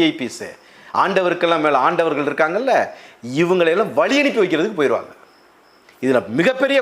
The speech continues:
கொடுமை என்னன்னா, இங்க வந்து வி ஐ பின்னு உட்காராம பாருங்க, அவங்களுடைய அலுவலகத்துக்கெல்லாம் கள்ளழகர் அவரே போறாரு, அவரே வந்து வீடு வரைக்கும் போய் வாசல் வரைக்கும் போயிட்டு தான் வர்றாரு, அந்த அலுவலகங்களுக்கு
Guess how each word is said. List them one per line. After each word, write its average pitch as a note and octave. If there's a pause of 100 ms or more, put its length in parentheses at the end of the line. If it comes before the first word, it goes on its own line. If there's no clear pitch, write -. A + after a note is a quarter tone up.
(100)
கொடுமை G#3
என்னன்னா, A#2 (580)
இங்க G3+
வந்து B3
வி B3+
ஐ -
பின்னு A#3
உட்காராம A#3
பாருங்க, B2+ (220)
அவங்களுடைய F3
அலுவலகத்துக்கெல்லாம் F#3+
கள்ளழகர் E3+
அவரே F3
போறாரு, D3 (1300)
அவரே A3 (120)
வந்து B3+ (500)
வீடு C#4+
வரைக்கும் B3+
போய் A#3
வாசல் C4+
வரைக்கும் C4
போயிட்டு B3
தான் C4
வர்றாரு, D3 (580)
அந்த G3+ (100)
அலுவலகங்களுக்கு B3+